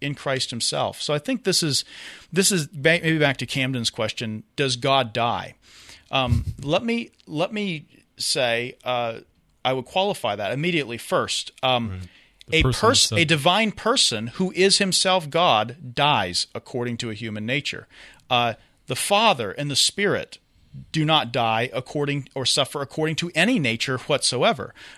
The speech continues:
Speaker 1: Um, so this question, "Does God suffer?" I think, uh,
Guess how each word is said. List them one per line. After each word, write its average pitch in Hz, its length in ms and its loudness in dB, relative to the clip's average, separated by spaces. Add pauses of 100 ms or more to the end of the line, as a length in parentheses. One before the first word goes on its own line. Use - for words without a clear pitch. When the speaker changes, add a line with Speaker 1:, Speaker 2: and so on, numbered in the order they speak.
Speaker 1:
Um, 143 160 0
so 170 220 2
this 202 180 2
question, 233 520 -2
"Does 139 200 0
God 147 260 2
suffer?" 143 440 0
I 147 100 0
think, 135 340 -6 (300)
uh, 127 240 0